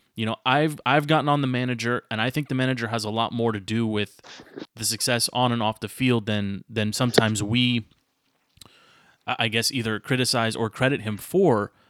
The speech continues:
But you look at this team, they shouldn't be where they're at, period, right? You look at, and, and you go back to the trade deadline, and you, you said it, Rizzo is on an island. There was a few other people on that island with him that thought,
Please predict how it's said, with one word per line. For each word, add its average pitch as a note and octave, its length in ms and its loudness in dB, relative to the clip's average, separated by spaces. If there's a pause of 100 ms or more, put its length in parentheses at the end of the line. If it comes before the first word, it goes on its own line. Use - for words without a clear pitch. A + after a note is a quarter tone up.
(140)
But C#3+ 120 0
you D3 120 4
look F#3+ 200 4
at - 100 -8
this - 180 -2
team, D3 300 -4
they D3+ 160 2
shouldn't F3 400 2
be C3+ 180 -2
where A#2 160 2
they're G#2 160 -2
at, G2+ 200 -8 (440)
period, A2+ 460 -4 (260)
right? A#2+ 240 -4
You C3 100 2
look D3+ 160 4
at, D#3 160 -2
and, B2 280 0
and A#2+ 180 -2
you A#2 80 -2
go C#3 100 4
back D3 200 2
to C3+ 80 -4
the A2+ 80 -4
trade C3+ 280 -2
deadline, A#2 520 0 (340)
and A#2+ 240 -2
you, C3+ 200 -8
you D3+ 120 -2
said B2 260 2
it, - 200 -8
Rizzo D3+ 340 6
is C#3 100 4
on C#3 120 2
an C3 100 0
island. A2+ 460 0
There A2+ 100 0
was A2+ 140 0
a B2 40 -4
few D#3+ 240 6
other D3 140 6
people C3 280 0
on A#2+ 120 0
that A2 160 -4
island G#2 300 -4
with D3+ 180 2
him A#2 160 -2
that G#2 160 -4
thought, A2+ 320 -2